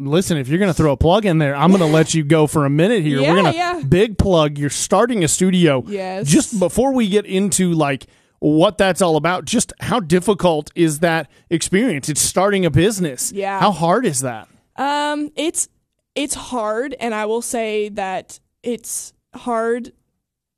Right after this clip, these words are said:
Speaker 1: considering that <laughs> I am a young female, you know.
Speaker 2: Sure.
Speaker 1: It's one of those things, and,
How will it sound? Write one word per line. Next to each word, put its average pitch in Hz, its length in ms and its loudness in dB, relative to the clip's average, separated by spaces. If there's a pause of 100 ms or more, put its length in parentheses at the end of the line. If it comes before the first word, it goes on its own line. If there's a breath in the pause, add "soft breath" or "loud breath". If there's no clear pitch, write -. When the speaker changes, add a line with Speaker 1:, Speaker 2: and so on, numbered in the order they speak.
(380)
Speaker 1:
considering 247 760 -2
that 254 160 0
<laughs> - 140 -6
I 285 200 2
am 247 160 4
a 254 100 2
young 254 440 -2
female, 240 680 -2
you 349 220 -2
know. 254 400 -2
Speaker 2:
Sure. 208 400 4
Speaker 1:
It's 370 220 -4
one 392 160 -2
of 320 80 -4
those 262 200 -2
things, 208 420 -6
and, 233 420 -4